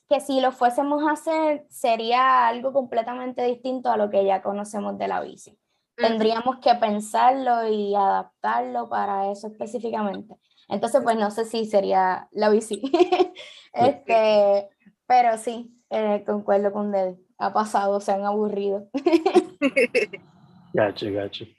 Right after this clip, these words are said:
Speaker 3: Eh,
Speaker 1: <laughs>
Speaker 3: también quería preguntarle, ya que son un, un corillo,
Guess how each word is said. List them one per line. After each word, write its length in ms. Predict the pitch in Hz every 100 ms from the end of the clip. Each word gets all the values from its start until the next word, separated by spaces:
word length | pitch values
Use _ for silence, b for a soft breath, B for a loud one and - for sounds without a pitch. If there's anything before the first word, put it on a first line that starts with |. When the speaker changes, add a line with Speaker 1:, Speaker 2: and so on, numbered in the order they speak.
| -
Speaker 3:
Eh, 360 | 123 117 101 101 359 - 277 285
Speaker 1:
<laughs> 400 | 277 254 254 _ _ _ _ _ _ _ _ _ _ _ _ _ _ _
Speaker 3:
también 280 | 208 135 104
quería 260 | 123 123 120
preguntarle, 600 | 127 120 110 117 113 107
ya 140 | 104
que 100 | 107
son 180 | - 117
un, 520 | 120 120 117 113 110 _ _ _ _ _ _ _
un 140 | 110
corillo, 580 | - 113 110 113 104 101